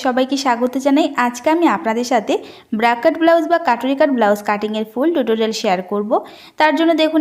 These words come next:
এখানে আমি এক মিটার নিয়েছি লাইনিংয়ের কাপড় আর এক মিটার নিয়েছি এখানে ব্লাউজের মেন কাপড়। তো ব্লাউজের মেন কাপড়টা প্রথমে সাইডে রেখে দিয়ে আমরা লাইনিংয়ের উপরে কাটিং করে নেব। তার জন্য দেখুন, এখানে আমি ব্লাউজের কাপড়টাকে দুই ভাঁজ করে বিছিয়ে রেখেছি। তো এখানে লাইনিংয়ের কাপড়টা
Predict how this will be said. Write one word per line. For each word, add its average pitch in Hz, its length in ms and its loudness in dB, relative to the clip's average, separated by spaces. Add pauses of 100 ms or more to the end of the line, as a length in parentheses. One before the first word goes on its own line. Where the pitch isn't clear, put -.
এখানে 311 220 0
আমি 302 80 4 (120)
এক 220 140 -4
মিটার 233 340 0
নিয়েছি 247 280 -2 (120)
লাইনিংয়ের 214 480 0
কাপড় 254 340 2
আর 302 60 2 (160)
এক 226 60 0 (100)
মিটার 254 240 0
নিয়েছি 277 260 2
এখানে 277 240 2 (120)
ব্লাউজের 226 440 2
মেন 254 200 2
কাপড়। 175 280 -6 (340)
তো - 120 0
ব্লাউজের 294 340 4
মেন 302 160 4
কাপড়টা 285 380 2
প্রথমে 277 340 2
সাইডে 262 300 2
রেখে 269 260 2
দিয়ে 302 120 2 (100)
আমরা 220 180 0 (420)
লাইনিংয়ের 311 480 2
উপরে 349 160 2 (100)
কাটিং 294 260 2
করে 320 160 6
নেব। 330 120 2 (140)
তার 262 220 4
জন্য 277 140 4 (100)
দেখুন, 269 260 4
এখানে 277 220 2
আমি 339 80 2 (100)
ব্লাউজের 233 440 2
কাপড়টাকে 226 460 -2 (100)
দুই 233 160 2
ভাঁজ 220 200 2
করে 247 220 2
বিছিয়ে 233 300 -2
রেখেছি। 285 300 -2 (520)
তো - 100 -4
এখানে 311 180 4 (100)
লাইনিংয়ের 269 380 4
কাপড়টা 285 280 4